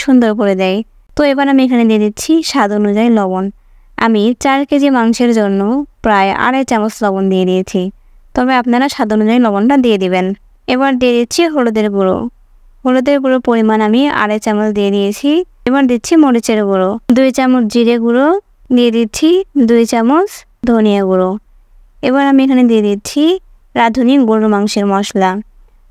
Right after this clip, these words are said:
আমি এখানে ওয়ান ফোর্থ কাপ গরুর মাংসের মশলা দিয়ে দিয়েছি। এবার দিয়ে দিচ্ছি রান্নার তেল। চার কেজি মাংসের জন্য আমি এখানে এক কাপ তেল ব্যবহার করেছি। মাংসগুলো আমি হাড় এবং চর্বি সহকারে নিয়েছিলাম, এজন্য তেলের পরিমাণটা এক কাপ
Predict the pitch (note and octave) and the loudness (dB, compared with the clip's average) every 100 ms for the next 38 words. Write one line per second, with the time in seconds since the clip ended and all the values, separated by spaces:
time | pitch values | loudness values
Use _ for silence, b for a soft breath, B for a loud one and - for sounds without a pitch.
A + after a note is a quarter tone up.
0 | - B3 B3+ C4 B3 C#4 C4 A3+ A3 A3+ | 0 2 2 0 0 2 2 0 0 -2
1 | A#3 A3 - C#4 C4+ A3 A3 G#3+ G#3+ A3+ | -2 -4 -2 -2 0 0 0 0 0 0
2 | G#3 G#3+ A3+ G3+ G3 F#3 F#3 F3+ - F#3 | -2 -2 -2 -2 -2 0 -2 -2 -4 -4
3 | G3+ _ _ _ _ - B3+ C#4 C#4 A#3+ | -4 _ _ _ _ -6 -2 0 0 2
4 | A3+ A3 G#3+ D4+ C4+ A3 G3+ G3 F#3+ G3 | 0 0 -2 0 2 2 0 -2 -2 -2
5 | F#3 F#3+ G#3 - - _ _ - B3+ C4+ | -2 -4 -8 -18 -20 _ _ -2 0 0
6 | C#4 C4+ C#4 A#3 G#3+ A3+ A3+ G#3+ G#3+ B3 | -2 0 2 2 0 0 0 2 2 2
7 | A#3 G#3+ G#3+ A3 A#3+ G#3+ - - C4 _ | 0 0 0 0 2 0 -4 -6 -6 _
8 | A#3 G#3 G3 G3+ G3 F#3 F#3+ F#3 G3+ F#3+ | -2 0 0 0 0 0 -2 -2 -4 -4
9 | G#3+ - - B3+ B3+ D4 C#4+ C#4 C#4 A#3 | -6 -10 -6 -2 -2 0 0 2 2 2
10 | A#3 A3+ A#3 A#3+ B3+ A#3 B3+ - G#3+ A#3 | 0 0 0 0 0 0 0 0 0 -2
11 | - G#3+ A3+ A3+ G#3+ G3 A#3+ G#3 A#3 A3+ | 0 -2 0 0 0 -2 -2 0 2 2
12 | G#3+ G#3 B3 B3+ A3 G#3+ G#3+ G#3 G3+ G#3 | 2 0 0 0 0 0 0 0 0 0
13 | C4+ F4 - _ - - G#3 - G3+ | 0 -2 -6 _ -20 -6 -6 -4 -4